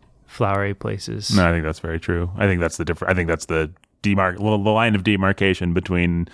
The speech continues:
Speaker 2: all his early stuff and then All the Pretty Horses On is, is that it's very, I don't know if it was just an editor or what, but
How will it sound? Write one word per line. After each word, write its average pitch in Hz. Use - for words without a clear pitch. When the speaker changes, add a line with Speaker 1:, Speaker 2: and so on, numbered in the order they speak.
Speaker 2:
all 92
his 90
early 82
stuff 80
and 80
then 78
All 80
the 76
Pretty 80
Horses 78
On 78
is, 73
is 80
that 76
it's 80
very, 80
I 78
don't 78
know 80
if 78
it 73
was 82
just 82
an 78
editor 82
or 73
what, 87
but 76